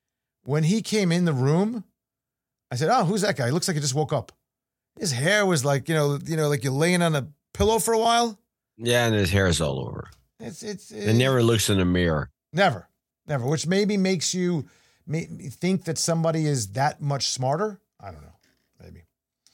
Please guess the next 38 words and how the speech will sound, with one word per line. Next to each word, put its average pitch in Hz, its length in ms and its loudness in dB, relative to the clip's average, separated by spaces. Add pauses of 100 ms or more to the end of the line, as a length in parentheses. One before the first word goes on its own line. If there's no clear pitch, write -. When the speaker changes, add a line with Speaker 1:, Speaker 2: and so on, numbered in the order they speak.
(520)
Speaker 1:
Uh, 160 320 4
let's 170 120 4
Speaker 2:
Well, 135 80 4
Speaker 1:
see. 135 60 4
Speaker 2:
that 135 180 0
disheveled 151 720 2
professor 120 640 0
look 87 280 -2
is 80 140 -2
supposed 92 380 -2
to 80 80 -6
give 78 300 -2
that 78 180 0
impression, 67 680 -6
but - 100 -10
Speaker 1:
Right. 170 160 -10 (240)
Speaker 2:
it's - 120 -20
always 135 320 2
impressed 92 420 0
me 95 140 0
if 82 80 0
somebody 87 300 0
doesn't 80 220 0
have 73 140 0
a 71 60 -6
comb. 73 500 0 (800)
Speaker 1:
Right, 247 100 -8
which 165 140 0
is 151 100 0
what 175 100 2
happened 170 220 2
with 170 100 0
the 156 60 -6
guy 180 160 2
from 185 160 0
F 175 100 0
T 208 140 -2
X. - 360 -4